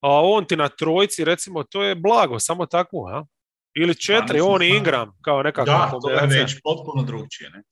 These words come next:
Speaker 1: Ili
Speaker 2: Imaš
Speaker 1: na kraju
Speaker 2: ovog Harta
Speaker 1: krajeva
Speaker 2: koji je živa energija.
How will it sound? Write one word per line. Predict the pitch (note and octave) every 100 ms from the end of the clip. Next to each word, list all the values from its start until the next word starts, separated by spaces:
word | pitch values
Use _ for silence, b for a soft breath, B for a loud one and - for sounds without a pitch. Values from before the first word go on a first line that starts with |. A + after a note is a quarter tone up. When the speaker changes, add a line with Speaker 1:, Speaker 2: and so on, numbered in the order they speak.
| _ -
Speaker 1:
Ili | G#3+ B3
Speaker 2:
Imaš | A#3 E3+
Speaker 1:
na | B3
kraju | B3
Speaker 2:
ovog | D#3
Harta | C4
Speaker 1:
krajeva | B3 A3+ G#3+ G#3
Speaker 2:
koji | C#3
je |
živa | D3 D#3 C3+
energija. | C3+ D#3 D3 C3+ C3